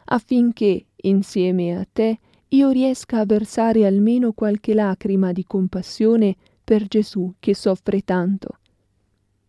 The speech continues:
Anzi, ti chiedo di più. Comunica alla mia anima i tuoi stessi sentimenti, perché desidero provare ciò che lui prova e partecipare all'unione dei vostri dolori.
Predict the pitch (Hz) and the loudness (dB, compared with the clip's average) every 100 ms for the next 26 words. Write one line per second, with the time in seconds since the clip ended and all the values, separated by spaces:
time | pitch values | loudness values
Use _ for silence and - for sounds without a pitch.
0 | _ _ _ _ _ _ _ - 190 190 | _ _ _ _ _ _ _ -4 -2 -2
1 | - 220 _ _ 269 233 269 254 240 220 | -6 -12 _ _ -2 0 2 2 0 -2
2 | - 196 185 - _ _ _ _ _ _ | -2 -2 -2 -8 _ _ _ _ _ _
3 | _ - 220 220 226 220 226 202 196 190 | _ -4 2 6 6 4 4 2 4 2
4 | 185 190 202 208 202 190 196 - 233 233 | 2 2 4 4 4 2 0 0 0 2
5 | 226 - 226 220 - 208 214 214 208 202 | 0 -2 -4 -4 -8 -2 0 0 0 0
6 | 190 185 202 - - _ _ _ _ - | 2 0 -4 -8 -12 _ _ _ _ -6
7 | 247 - 269 254 240 277 262 240 220 226 | -4 0 2 2 0 0 0 0 0 0
8 | 226 269 269 233 - - 247 - 240 226 | 0 0 0 0 -2 -4 -4 -4 -4 -4
9 | 226 214 220 202 185 175 _ _ _ - | -4 -2 0 0 0 -4 _ _ _ -6
10 | 226 202 190 - 202 202 214 208 208 190 | -2 -2 -2 -4 -4 -4 0 2 2 2
11 | 185 185 190 202 202 214 208 208 196 196 | 0 0 2 2 0 -2 0 0 0 -4
12 | - 220 202 208 196 180 180 - | -4 -2 0 2 2 0 -2 -8